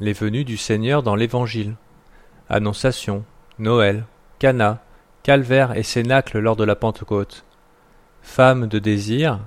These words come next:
habitée par la parole révélée à Israël, Marie vit tournée vers Dieu, disponible comme l'humble servante du Seigneur. Aujourd'hui, elle prépare, par sa prière maternelle,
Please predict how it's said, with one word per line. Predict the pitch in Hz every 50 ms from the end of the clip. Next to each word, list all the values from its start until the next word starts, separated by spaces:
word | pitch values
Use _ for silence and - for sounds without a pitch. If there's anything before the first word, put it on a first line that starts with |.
| - - _ _ _ -
habitée | - 110 107 107 113 113 - - 165 175
par | 170 - 117 107
la | 107 104
parole | - - 120 110 107 113 147 151 135
révélée | 101 95 98 107 110 107 113 113 113 131 151 147
à | 117
Israël, | 110 101 - - - - 98 95 104 123 139 151 139 - _ _ _ _ _ - _ _ _ _ _ -
Marie | 110 110 117 113 113 139 165 160
vit | 123 107 135 165 165 - _ _ _ _
tournée | - 160 156 147 156 160 175 185 190
vers | 170 139 135 123 120
Dieu, | 107 104 101 107 110 117 - _ _ _ _ _ _ _ _ _ _ _
disponible | - 156 160 156 - - - 147 123 120 135 147 139 147 156 160 -
comme | - - 107 107 104 101
l'humble | 101 104 127 147 156 147 117 104
servante | - - - 110 101 95 107 120 120 -
du | 117 101 98
Seigneur. | 92 - - 95 92 92 87 85 87 98 - - _ _ _ _ _ _ _ _ _ - - _ _ _ _ _ _ - -
Aujourd'hui, | 117 113 107 110 110 104 104 107 131 170 170
elle | 143 113
prépare, | - - - 139 - - 117 123 139 147 139
par | - 120 110
sa | - - 117
prière | - - - - 113 113 120 123 117
maternelle, | 107 113 113 - - 117 107 107 113 143 165 175 139 101 98